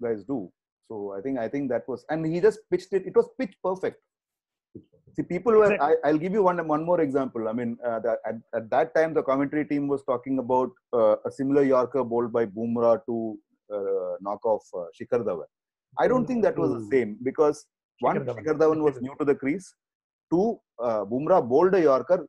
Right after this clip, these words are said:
Speaker 1: Shikhar Dhawan actually missed the line completely. Here,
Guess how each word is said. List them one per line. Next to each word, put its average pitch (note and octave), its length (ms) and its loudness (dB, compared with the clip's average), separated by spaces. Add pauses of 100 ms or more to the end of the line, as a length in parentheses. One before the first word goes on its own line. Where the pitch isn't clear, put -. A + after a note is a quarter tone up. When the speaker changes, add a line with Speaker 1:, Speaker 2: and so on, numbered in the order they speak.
Speaker 1:
Shikhar F#3+ 220 -4
Dhawan G3+ 240 0
actually E3+ 240 -2
missed D#3 300 -6
the F#3 80 4
line E3+ 200 2
completely. C3+ 560 -8 (920)
Here, A#3+ 400 6